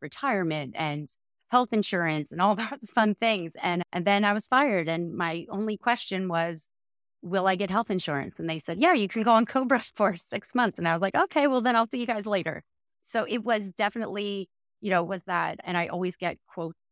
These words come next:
and adages wrong, but it was, it's something about, you know, the failure isn't, it's not a failure, it's a redirection.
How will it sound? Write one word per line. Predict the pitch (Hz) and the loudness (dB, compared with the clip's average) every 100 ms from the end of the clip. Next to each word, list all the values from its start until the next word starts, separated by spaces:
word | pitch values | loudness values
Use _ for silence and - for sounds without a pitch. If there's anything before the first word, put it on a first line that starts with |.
| _ | _
and | 165 170 | -8 -2
adages | 151 151 160 165 151 | 0 0 -6 -12 -4
wrong, | 160 151 | -2 -2
but | 139 175 | -2 -4
it | 170 | -2
was, | 175 - | -4 -6
it's | 165 - | -8 -4
something | 196 180 170 | -2 -2 -2
about, | 165 156 160 - | 0 0 0 -4
you | 175 | 0
know, | 160 | 0
the | 156 | 0
failure | - 180 180 180 175 | 2 4 4 2 -2
isn't, | - 160 175 160 - _ _ - | -2 -4 -4 -4 -8 _ _ 0
it's | |
not | 269 285 | 2 2
a | |
failure, | - 208 202 196 | 4 4 4 -2
it's | 180 | -6
a | 180 | -10
redirection. | 175 185 180 160 151 - 101 156 | -10 -8 -4 -4 -4 -8 -10 -10